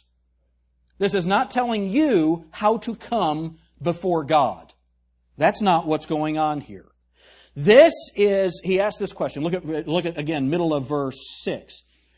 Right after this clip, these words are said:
"Shall I come before him with burnt offerings, with calves of a year old? Will the Lord be pleased with thousands of rams or with ten thousand rivers of oil? Shall I give my firstborn for my transgression,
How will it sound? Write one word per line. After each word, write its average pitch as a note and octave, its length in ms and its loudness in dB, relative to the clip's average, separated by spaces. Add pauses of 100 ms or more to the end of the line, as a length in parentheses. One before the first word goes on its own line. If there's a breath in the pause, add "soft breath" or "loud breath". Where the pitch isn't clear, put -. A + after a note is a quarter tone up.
"Shall E3+ 300 2
I D3+ 100 6
come E3+ 280 0
before E3 380 -2
him F3 140 -2
with C#3 160 -4
burnt C3+ 220 -4
offerings, D3+ 560 -2
with C3 120 -14
calves E3 480 2
of C3+ 100 -4
a C3 40 -2
year B2+ 240 -2
old? G3+ 380 -4 (420 soft breath)
Will F#3+ 120 6
the E3+ 80 6
Lord E3 280 4
be E3+ 120 0
pleased F#3 440 -2
with D#3+ 160 -2
thousands F3+ 540 2
of D#3+ 160 -4
rams F3 460 -2
or E3 120 4
with D#3 260 -2 (320 soft breath)
ten A3+ 380 2
thousand G#3 540 2
rivers G3 340 0
of E3 180 -2
oil? F#3 420 0 (240 loud breath)
Shall E3 240 4
I D#3 100 6
give E3 280 2
my F3+ 160 4
firstborn E3+ 720 0
for G3 100 -4
my F3 160 0
transgression, E3 840 -2